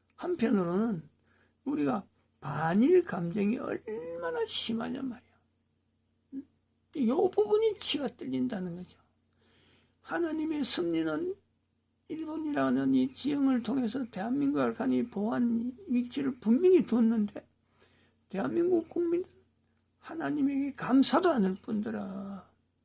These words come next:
음? 일본에 대해서 반일 감정만 역사적으로 나타나는 여러 가지 흔적을 통해서 반일 감정만 쏟고 있다는 거지.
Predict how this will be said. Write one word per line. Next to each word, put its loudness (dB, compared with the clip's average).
음? -12
일본에 0
대해서 -8
반일 2
감정만 -2
역사적으로 -2
나타나는 -8
여러 -6
가지 0
흔적을 0
통해서 -4
반일 2
감정만 0
쏟고 -10
있다는 -8
거지. -16